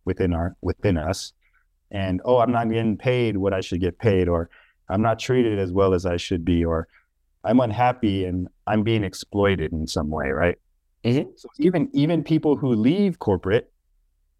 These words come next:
Speaker 1: and go into solopreneurship or entrepreneurship, they're still carrying the residue of, of that energy still, of that negative connotation of, of what leverage is. And they start to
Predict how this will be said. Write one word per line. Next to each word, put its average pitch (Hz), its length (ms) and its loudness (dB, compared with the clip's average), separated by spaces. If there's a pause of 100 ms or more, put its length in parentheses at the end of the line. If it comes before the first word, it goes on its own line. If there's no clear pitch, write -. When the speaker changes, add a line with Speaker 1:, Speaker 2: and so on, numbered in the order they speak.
(280)
Speaker 1:
and 107 220 -2
go 110 200 4
into 104 800 -2 (160)
solopreneurship 95 880 0
or 90 160 0
entrepreneurship, 90 600 -2 (440)
they're 117 100 -2
still 190 320 0
carrying 175 500 0
the 113 80 2
residue 123 600 2
of, 98 160 -2 (220)
of 101 140 -2
that 101 200 2
energy 127 380 0
still, 76 480 -8 (280)
of 98 120 -4
that 104 180 2
negative 113 560 2
connotation 117 680 -2
of, 85 200 -2
of 90 160 -4
what 101 140 2
leverage 92 400 2
is. - 340 -2 (1300)
And 110 160 0
they 113 100 2
start 113 320 2
to 104 380 0